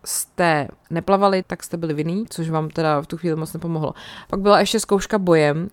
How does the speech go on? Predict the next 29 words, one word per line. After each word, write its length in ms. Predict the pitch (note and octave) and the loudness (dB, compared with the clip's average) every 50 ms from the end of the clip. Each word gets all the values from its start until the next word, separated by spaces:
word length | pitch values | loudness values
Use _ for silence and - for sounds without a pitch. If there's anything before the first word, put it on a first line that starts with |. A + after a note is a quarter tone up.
| _ - | _ -6
a 320 | - E3 F3 E3+ E3+ E3+ E3 | -2 0 2 2 2 2 0
ta 80 | F3 | -2
se 120 | F3 G3+ F3+ | -6 -6 -4
používala 400 | F3+ F#3 F3+ F3 F#3 F3+ F#3 - | -4 -2 -2 0 2 2 2 0
u 100 | - F3 | 0 -2
šlechticů, 720 | - - A3 G3+ - - G3+ - - - F3+ E3 D#3+ - | -2 0 -2 0 0 -2 -4 -2 -2 -4 -4 -4 -6 -10
což 540 | - - - G3 F#3+ F3+ - - - - - - | -10 -6 -2 0 0 0 0 -4 -8 -8 -10 -8
samozřejmě 680 | - - E3+ E3+ E3+ E3 E3+ D#3+ E3 E3+ E3 E3 D#3+ | -6 -6 -4 -2 -2 -2 -2 -2 -2 -2 -4 -4 -4
znamenalo, 380 | D#3+ D#3+ D#3+ E3 D#3+ D#3+ D#3+ | -4 -4 -2 -2 0 0 0
že 120 | D#3 D#3 D3+ | -2 -2 -4
se 140 | - F3 C#3 | -4 -4 -4
u-, 140 | F2+ F#3 - _ _ - - _ _ | -4 -6 -8 _ _ -20 -20 _ _
ty 100 | - F3 | -2 -2
lidi 220 | E3 D#3+ D#3 F3 - | -2 0 0 -2 -2
utkali 400 | - F#3 - - - E3 E3 E3 | -4 -4 -6 -2 0 2 2 2
v 100 | D#3+ E3 | 2 0
boji 340 | D#3+ E3 D#3 D#3 D3 D3 - - - - - - - | 2 2 4 4 4 2 0 -4 -18 -18 -20 -16 -12
se 120 | - E3 | -12 -8
svým 180 | - F3 E3+ D#3+ | -6 -4 -2 0
žalobcem. 540 | D#3+ E3 F3+ G3 F#3+ - - F#3+ E3 E3 D#3 | 0 2 2 0 0 -2 -2 -2 0 -2 -2
Kdo 140 | D#3 D#3 | -4 -4
vyhrál, 480 | D#3 E3 F3 F3 E3+ E3+ E3+ D#3+ D#3+ D#3+ - _ - | -2 -2 0 2 2 2 2 0 0 -4 -8 _ -10
měl 180 | D#3+ D3+ D3 | -8 -8 -8
pravdu. 440 | D3+ - D#3 D#3+ D#3 D#3 D3+ D3 D#3 D3 - - | -6 -6 -6 -6 -4 -2 -2 -2 -2 -2 -4 -4
<laughs> 160 | - - - | -4 -6 -6
Kdo 240 | F3+ F3+ F3+ F3+ F3 | -4 -2 0 0 0
prohrál, 580 | - - E3+ F3+ F3 E3 F3 E3+ E3 E3 E3+ F3 _ _ _ - | 2 2 2 2 4 4 4 4 2 0 -2 -8 _ _ _ -14
byl, 440 | E3+ E3 F3+ E3 D#3+ D#3 D3 D3+ D3+ - - - - - - - - - | -2 2 4 4 4 4 0 -2 -6 -10 -16 -20 -20 -20 -20 -20 -14 -8
eh, 60 | - | -4